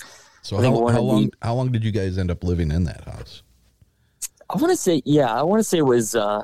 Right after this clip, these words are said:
Speaker 2: about a year. I think we didn't stay any longer than a year,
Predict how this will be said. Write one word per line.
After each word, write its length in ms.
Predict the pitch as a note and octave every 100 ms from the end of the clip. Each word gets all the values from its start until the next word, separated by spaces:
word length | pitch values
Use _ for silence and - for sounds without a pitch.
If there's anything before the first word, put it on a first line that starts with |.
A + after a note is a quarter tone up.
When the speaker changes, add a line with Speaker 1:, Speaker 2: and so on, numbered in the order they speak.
| -
Speaker 2:
about 300 | A#2 B2 A2
a 60 |
year. 320 | F#2 F2+ F#2+ - _ _ - -
I 60 |
think 240 | A#2+ A#2+ A2
we 100 | A2+
didn't 340 | G#2+ G#2 G2
stay 240 | - G2 G2
any 180 | G2
longer 340 | F#2 F#2+ F#2+ F#2
than 160 | F#2+
a 60 | -
year, 420 | G2 - - -